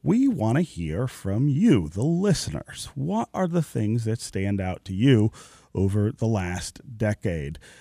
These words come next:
Three one three, five seven seven, one oh one nine is the number on the phone. That's three one three, five seven seven, one oh one nine. You can also go to the W D E T Facebook page, put your comments there,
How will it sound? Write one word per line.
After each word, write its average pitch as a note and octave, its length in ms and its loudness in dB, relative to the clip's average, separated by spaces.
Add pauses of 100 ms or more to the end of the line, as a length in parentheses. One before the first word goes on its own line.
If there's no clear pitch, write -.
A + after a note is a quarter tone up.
(300)
Three E3+ 180 8
one C#3 160 6
three, C3 160 2
five G#2+ 240 0
seven G2+ 300 0
seven, G2 340 0
one G2 140 0
oh G2+ 40 0
one G2+ 220 0
nine G2+ 300 2
is G#2 280 0
the G2+ 80 0
number G2 320 2
on E2+ 220 -6
the F2 80 -6
phone. D3+ 340 2
That's F2+ 220 -4
three A2+ 220 0
one F#2 200 2
three, E2 220 -8
five A2 320 0
seven F#2+ 320 -2
seven, F2 340 -4 (220)
one D3 160 6
oh D3+ 80 6
one C3 180 6
nine. A#2 300 4
You A2+ 120 2
can A#2+ 120 2
also B2 220 4
go A#2+ 120 4
to A2+ 60 0
the A2 80 0
W A2 260 0
D G#2 120 -2
E A2 200 -2
T A2 240 0
Facebook A#2 440 -2
page, D#3 340 -2
put - 180 -6
your C3+ 60 -6
comments C#3+ 380 -2
there, E3+ 280 2